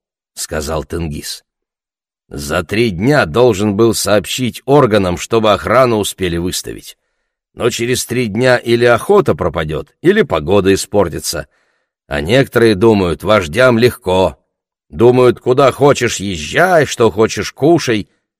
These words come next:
всё бесплатно». С этими словами он постукал себя пальцем по темени,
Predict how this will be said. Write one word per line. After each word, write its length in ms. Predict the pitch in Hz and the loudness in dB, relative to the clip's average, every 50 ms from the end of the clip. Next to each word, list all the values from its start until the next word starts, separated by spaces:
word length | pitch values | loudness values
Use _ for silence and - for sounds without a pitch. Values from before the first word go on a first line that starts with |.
| _ _ | _ _
всё 220 | - - - 107 95 | -10 -4 -2 -2 -2
бесплатно». 840 | 82 85 - - - - 82 113 143 147 131 110 95 90 80 76 _ _ _ _ _ _ _ _ _ _ _ _ _ _ _ _ _ _ | -2 -4 -8 -8 -8 -4 0 2 2 2 2 0 -4 -6 -6 -6 _ _ _ _ _ _ _ _ _ _ _ _ _ _ _ _ _ _
С 160 | - - - 107 | -14 -6 -2 0
этими 300 | 95 80 73 76 76 76 | 0 0 -2 -6 -8 -8
словами 500 | - - 73 73 80 95 101 98 92 90 | -8 -8 -6 -4 -2 0 0 0 0 0
он 160 | 87 85 73 | -2 -4 -4
постукал 580 | - 85 78 - - - 107 98 80 90 90 | -8 -8 -8 -8 -6 -6 -6 -6 -4 -6 -6
себя 300 | 80 - - 82 85 90 | -6 -8 -8 -4 -4 -4
пальцем 560 | 76 - - 90 87 80 - - - 85 78 71 | -4 -2 -2 -2 -2 -2 -4 -6 -6 -6 -6 -6
по 160 | - 73 71 | -8 -8 -8
темени, 540 | - - 104 104 98 92 82 78 73 69 | -6 -6 -4 -2 -2 -4 -4 -6 -8 -12